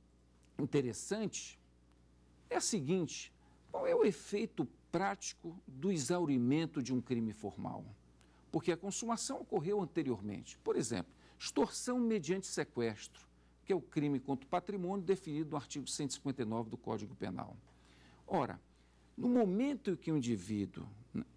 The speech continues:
pratica a conduta de sequestrar alguém com o fim de obter para si ou para outrem vantagem devida, nesse momento esse crime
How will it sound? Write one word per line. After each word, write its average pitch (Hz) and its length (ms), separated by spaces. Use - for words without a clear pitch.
pratica 196 500
a - 20
conduta 117 640
de 110 180
sequestrar 135 840
alguém 120 520
com 226 200
o 202 60
fim 240 420
de 151 120
obter 120 500
para 113 300
si - 200
ou 113 60
para 123 320
outrem 107 420
vantagem 113 640
devida, 143 580
nesse 185 680
momento 143 800
esse 196 300
crime 131 600